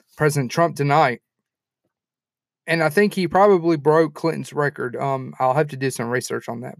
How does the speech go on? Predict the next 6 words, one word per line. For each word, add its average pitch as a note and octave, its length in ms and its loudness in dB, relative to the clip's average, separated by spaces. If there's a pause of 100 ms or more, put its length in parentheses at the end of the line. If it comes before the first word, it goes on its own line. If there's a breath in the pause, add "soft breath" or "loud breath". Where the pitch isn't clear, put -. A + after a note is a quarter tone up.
but C3 240 -2 (1900 soft breath)
that E3 480 2
is F3+ 180 2
what's F#3 300 2
going F3 320 2
on, E3 380 2